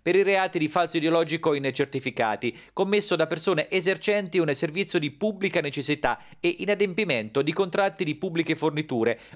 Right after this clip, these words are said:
oltre che per indebita percezione di contributi a carico dello Stato.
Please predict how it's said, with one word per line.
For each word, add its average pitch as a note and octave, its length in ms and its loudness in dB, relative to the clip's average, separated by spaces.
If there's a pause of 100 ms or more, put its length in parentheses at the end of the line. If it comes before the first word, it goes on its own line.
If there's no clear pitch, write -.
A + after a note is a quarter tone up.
oltre C#3+ 380 2
che D3 120 -2
per D3+ 160 0
indebita F3 460 0
percezione G3 520 0
di D3 80 0
contributi G3 640 -2
a F3 120 -2
carico C3+ 340 -2
dello E3 160 0
Stato. - 460 -6